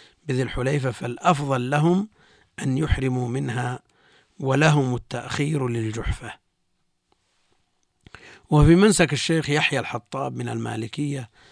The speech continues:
قال مالك: "ومن حج في البحر من أهل مصر والشام وشبههما أحرم إذا حاذى الجحفة." قال شارحه: "ولا يؤخره إلى البر"، لأنه يحاذي وهو في البحر. نعم،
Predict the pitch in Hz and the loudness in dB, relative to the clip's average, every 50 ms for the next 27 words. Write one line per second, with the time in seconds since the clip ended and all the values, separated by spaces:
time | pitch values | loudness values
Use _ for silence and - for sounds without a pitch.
0 | _ _ _ _ - - 151 143 139 131 131 139 143 147 165 160 147 - 139 123 | _ _ _ _ 0 4 4 6 6 4 4 4 4 2 2 0 -2 -2 -4 -4
1 | 123 117 110 - - 160 147 131 131 120 110 123 120 120 143 143 - - 135 127 | -4 -6 -4 -2 -2 -2 -2 -2 -6 -6 -6 -6 -6 -4 -4 -4 -4 -4 -4 -4
2 | 123 120 - - 156 143 139 135 131 127 151 151 - - - - _ _ _ _ | -4 -4 -4 -4 -2 -2 -2 -2 0 2 2 2 2 0 -6 -10 _ _ _ _
3 | _ _ - - _ _ _ _ - 131 - - - - 151 143 139 135 127 120 | _ _ -20 -20 _ _ _ _ -4 -4 -2 -2 -2 0 0 0 0 0 -2 -6
4 | - - 139 123 117 143 151 151 151 151 151 156 160 185 214 - - - - - | -6 -6 0 0 2 2 4 2 2 2 2 2 2 0 -2 -4 -10 -18 -20 -20
5 | - _ _ _ - 165 151 - - 151 143 131 131 120 120 120 117 113 - - | -20 _ _ _ 0 0 2 2 2 2 2 2 0 0 -2 -4 -4 -4 -4 -2
6 | - 143 143 143 127 123 135 147 170 - 165 160 127 120 131 123 - - - 135 | 0 0 0 0 -2 -2 -2 -2 -2 -4 -4 -6 -6 -6 -6 -8 -8 -8 -8 -8
7 | 120 110 - _ _ _ _ _ _ _ _ _ _ _ - - - 147 139 131 | -8 -8 -10 _ _ _ _ _ _ _ _ _ _ _ 0 2 4 4 4 4
8 | - - 139 120 117 123 127 - - 143 135 135 139 139 127 117 120 120 120 120 | 2 0 -2 -2 -2 -4 -4 -2 -2 0 0 0 -2 -2 -4 -4 -4 -4 -4 -4
9 | 123 127 127 - - 139 147 143 139 135 127 147 170 151 - 131 127 123 120 117 | -6 -6 -6 -6 -4 -2 0 0 0 0 0 0 0 -2 -2 -2 -2 -2 -2 -2
10 | 127 131 120 117 110 - - _ - - - _ _ - 143 143 135 135 131 127 | -2 -2 -2 -2 -4 -10 -14 _ -20 -20 -20 _ _ -6 -2 0 0 2 2 0
11 | 127 117 - - 170 170 156 147 139 135 135 123 123 139 135 160 165 - - 101 | 0 -2 0 0 2 2 2 2 0 -2 -2 -4 -6 -6 -6 -4 -6 -6 -8 -10
12 | 98 - _ _ _ _ _ _ _ _ _ _ _ _ _ _ _ _ - - | -14 -18 _ _ _ _ _ _ _ _ _ _ _ _ _ _ _ _ -14 -8
13 | - 127 123 135 160 175 | -4 -2 0 0 0 0